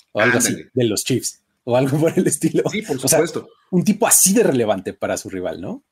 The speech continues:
Speaker 2: Ándale,
Speaker 1: Ujú.
Speaker 2: o que hubieran armado un, un movimiento para hacerse de, de, de Stephon Diggs. Ahora que anda,
Speaker 1: Ándale.
Speaker 2: dicen que peleado con los Bills.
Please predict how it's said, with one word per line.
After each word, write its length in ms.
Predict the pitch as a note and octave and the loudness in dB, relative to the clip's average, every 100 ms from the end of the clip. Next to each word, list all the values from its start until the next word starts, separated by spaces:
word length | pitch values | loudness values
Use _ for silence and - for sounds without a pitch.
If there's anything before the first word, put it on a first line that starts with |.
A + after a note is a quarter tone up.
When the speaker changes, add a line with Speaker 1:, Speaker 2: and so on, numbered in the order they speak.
| _ | _
Speaker 2:
Ándale, 360 | B2 D3 C#3+ B2 | -6 -2 0 0
Speaker 1:
Ujú. 60 | |
Speaker 2:
o 40 | B2 | 0
que 60 | |
hubieran 220 | C3+ D3 D3 C#3 | 0 2 0 -4
armado 400 | B2+ B2+ C3+ C3+ | -6 -4 -2 0
un, 160 | C3+ C#3 | -2 -4
un 120 | C3 | -4
movimiento 420 | C3+ B2+ B2+ C3 | -2 -2 -4 -6
para 160 | B2 A2+ | -6 -6
hacerse 280 | B2 B2 A#2 | -6 -8 -6
de, 120 | G#2+ | -4
de, 160 | A2+ | -6
de 120 | G#2+ G#2+ | -10 -12
Stephon 340 | A#2+ A2+ B2 | -14 -8 -4
Diggs. 460 | B2+ B2+ - - _ _ _ _ _ _ _ | -4 -4 -8 -12 _ _ _ _ _ _ _
Ahora 160 | - B2 | -8 -4
que 80 | C3 | 0
anda, 140 | D#3 | 0
Speaker 1:
Ándale. 200 | A#2 C3 | 0 -2
Speaker 2:
dicen 160 | G2+ A2+ | -6 -12
que 100 | A2+ | -14
peleado 480 | - A2 A2+ A#2+ A2 | -8 -6 -4 -6 -6
con 140 | G2+ | -8
los 140 | G2+ | -8
Bills. 420 | G2 A#2+ F#3 - | -6 -6 -6 -12